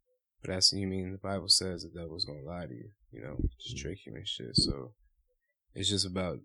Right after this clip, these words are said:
Speaker 1: really just being aware when that shit's happening. That's where I'm at. I'm just hyper aware. Like, can't turn the shit off, so.
Speaker 2: Yeah, as you should be. I mean, I,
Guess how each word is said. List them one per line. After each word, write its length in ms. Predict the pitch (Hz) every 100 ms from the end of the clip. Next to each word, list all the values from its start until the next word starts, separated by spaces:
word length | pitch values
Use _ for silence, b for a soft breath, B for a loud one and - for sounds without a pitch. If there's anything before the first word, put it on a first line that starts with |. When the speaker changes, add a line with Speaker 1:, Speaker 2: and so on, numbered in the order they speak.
| -
Speaker 1:
really 260 | 95 101
just 220 | 90 90 90
being 200 | 95 78
aware 360 | 67 95 82
when 160 | 65 82
that 140 | 87
shit's 220 | - - -
happening. 440 | 98 101 - - - b b b
That's 240 | 113 -
where 80 | 69
I'm 120 | 71
at. 140 | 69 -
I'm 100 | 107
just 140 | 98
hyper 240 | 98 90 -
aware. 460 | 73 85 73 104 - _
Like, 220 | - 76 98 - _ _ _ _ _ _ _ - - _ _ _ _ _ -
can't 260 | 95 90
turn 240 | - 92 85
the 60 |
shit 240 | - 73 62
off, 320 | 92 65 -
so. 320 | - 78 76 101 _ _ _ _ _ _ _ -
Speaker 2:
Yeah, 320 | 82 76 78
as 120 | 87 80
you 60 |
should 240 | - 131 82
be. 160 | 71
I 20 |
mean, 260 | 73 78 76
I, 200 | 71 80